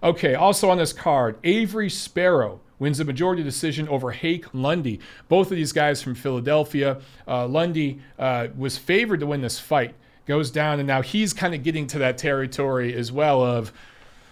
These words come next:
"Wanna maybe hang him up soon, dude?" It's kinda getting into that, uh, level for him. U K lightweight Luke Campbell wins. Kazakh welterweight prospect Daniar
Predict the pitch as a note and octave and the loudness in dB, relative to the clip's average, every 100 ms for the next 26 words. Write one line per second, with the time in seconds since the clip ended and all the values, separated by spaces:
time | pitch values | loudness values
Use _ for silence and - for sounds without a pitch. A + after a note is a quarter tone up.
0 | - - C#3 D#3 D#3+ D#3 C#3+ D3 E3+ D3+ | -20 -4 0 0 0 0 -2 0 0 2
1 | E3 F#3+ - G3+ G3+ G3 G3+ G#3 G3 - | 2 2 0 2 2 4 8 8 8 2
2 | G3 E3+ D3 D#3+ D#3+ D3+ C#3 C#3+ C#3 B2+ | -2 -2 0 0 0 -2 -2 0 2 0
3 | - C#3+ B2+ B2 B2+ C#3+ B2+ A2+ - A#2+ | -4 -4 -4 -4 0 2 2 -2 -4 -4
4 | B2+ A#2 G#2+ - - - F3+ A3+ G3+ F3 | -2 -4 -6 -12 -20 -4 0 2 2 4
5 | E3 D3+ D3+ C#3+ D3 C#3+ - E3+ D#3+ D3+ | 2 2 0 0 -2 -2 -4 -4 0 0
6 | D3 D3 C#3+ - - D#3+ C#3+ D3+ C#3 C#3 | 0 -2 -4 -8 -2 0 0 0 0 0
7 | C#3 C#3 C3+ B2 - C#3 C3 - B2+ B2 | -2 -2 -4 -4 -4 -4 -2 -4 -4 -2
8 | C#3 C3+ C#3 C3+ B2+ B2+ B2+ | -2 0 0 0 2 2 0